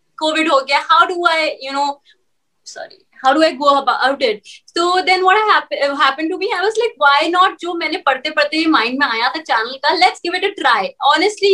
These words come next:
ये, ये रियल स्टोरी है, कुछ उसमें कुकड अप नहीं है। मैंने उस टाइम ऐसे ही सोचा लास्ट ईयर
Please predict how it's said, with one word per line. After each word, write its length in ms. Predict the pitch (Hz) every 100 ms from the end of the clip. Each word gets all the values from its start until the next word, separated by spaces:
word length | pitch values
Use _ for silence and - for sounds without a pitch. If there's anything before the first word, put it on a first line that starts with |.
| 349
ये, 160 | 403 - 240
ये 100 | 320
रियल 260 | 320 320
स्टोरी 340 | 349 320 277 277
है, 60 |
कुछ 240 | 311 311 311
उसमें 240 | 302 302
कुकड 240 | 302 269 285
अप 140 | 277
नहीं 100 | 277
है। 60 | 320
मैंने 260 | 311 339 339
उस 220 | 311 -
टाइम 160 | 392
ऐसे 180 | 339 311
ही 60 | 359
सोचा 240 | 294 302
लास्ट 360 | 302 240 233 285
ईयर 120 | 302